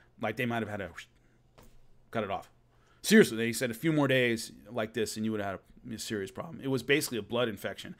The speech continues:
The guy had pushed all this coagulated blood back into his foot, and so it got an infection. And so he was laid up for the next two or three weeks. He couldn't put his foot on the ground. Like, he had to have his foot elevated, couldn't do anything.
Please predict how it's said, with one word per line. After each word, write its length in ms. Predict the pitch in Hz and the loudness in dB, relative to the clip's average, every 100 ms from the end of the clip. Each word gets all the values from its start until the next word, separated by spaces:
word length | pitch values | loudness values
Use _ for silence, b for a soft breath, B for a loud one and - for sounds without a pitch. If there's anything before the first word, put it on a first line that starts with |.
| B - | B -2
The 60 | |
guy 120 | 127 | 2
had 160 | 139 117 | 2 0
pushed 300 | - 151 - | 0 2 4
all 80 | 127 | 0
this 120 | 120 | 0
coagulated 440 | - 123 113 107 | 2 2 4 2
blood 200 | 107 156 | 4 2
back 220 | - 117 120 | 0 -4 -4
into 100 | 98 | -10
his 80 | |
foot, 220 | - 190 143 | -2 2 2
and 100 | 110 | 0
so 140 | 117 | -6
it 80 | 107 | -4
got 140 | 101 | -6
an 80 | 101 | -6
infection. 520 | 104 - 123 - 87 - B B B B B B - | -10 -10 -10 -8 -12 -14 B B B B B B -6
And 200 | 139 131 | -2 -2
so 320 | 131 127 120 | 0 2 2
he 300 | 113 - 165 | 2 -4 0
was 320 | 233 180 131 110 | 4 4 2 2
laid 300 | 120 123 117 | 0 2 4
up 300 | 120 113 - | 2 2 -6
for 100 | - | -10
the 120 | 110 | -2
next 760 | 117 117 117 110 - - - - _ _ _ _ _ _ _ _ _ _ _ _ - | 0 2 0 -2 -8 -12 -16 -20 _ _ _ _ _ _ _ _ _ _ _ _ -10
two 200 | - 196 | -2 0
or 60 | |
three 160 | 233 226 | 0 0
weeks. 320 | 156 196 - | 2 2 0
He 80 | 120 | -6
couldn't 240 | 127 131 | -4 -6
put 140 | 117 120 | -4 -6
his 100 | 113 | -4
foot 180 | 123 | -2
on 60 | 123 | -2
the 60 | 104 | -4
ground. 280 | 175 - | -10 -12
Like, 120 | 107 107 | -12 -4
he 60 | |
had 280 | 127 123 110 | -2 -2 -6
to 60 | 117 | -6
have 100 | 120 | -6
his 80 | |
foot 160 | 117 131 | -4 -2
elevated, 220 | 131 107 | 0 -2
couldn't 300 | - 120 113 | -4 -6 -4
do 100 | 117 | -6
anything. 280 | 113 120 101 | -4 -6 -8